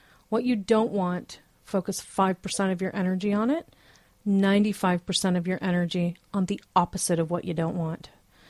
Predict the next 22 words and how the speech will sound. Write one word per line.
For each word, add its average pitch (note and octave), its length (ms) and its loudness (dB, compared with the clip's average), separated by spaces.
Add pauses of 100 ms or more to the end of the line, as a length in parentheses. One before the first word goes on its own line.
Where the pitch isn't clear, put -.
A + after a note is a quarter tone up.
(280)
right? F3 320 -2
So F3+ 320 2
if G3 180 -4
you G3 100 -2
don't G#3+ 360 2
want G3+ 440 0 (400)
A, F#3+ 460 0 (720)
then F#3 640 0 (440)
you G3 160 -2
have F#3+ 380 -2
to G3+ 100 -4
do F#3 560 0 (220)
the G3 340 -6
opposite G3+ 500 0
of F3+ 120 -2 (100)
A F3 440 -2 (520)
in G#3 160 0
order F#3 540 0 (140)
to G#3 140 0
achieve F3+ 480 0
your F3+ 140 -2
desire. F3 600 0